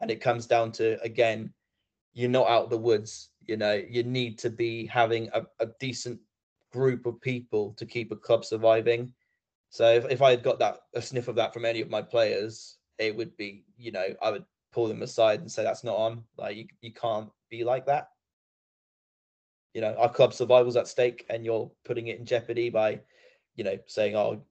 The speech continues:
you missed that pass.'" Doesn't matter, grand scheme of things, you know,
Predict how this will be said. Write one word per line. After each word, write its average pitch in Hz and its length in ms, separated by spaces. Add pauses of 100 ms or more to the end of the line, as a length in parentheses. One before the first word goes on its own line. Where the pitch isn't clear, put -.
(140)
you 110 120
missed 107 220
that 104 200
pass.'" 107 400 (520)
Doesn't 127 220
matter, 113 460 (360)
grand 117 200
scheme 113 260
of 110 80
things, 113 380 (180)
you 110 80
know, 113 220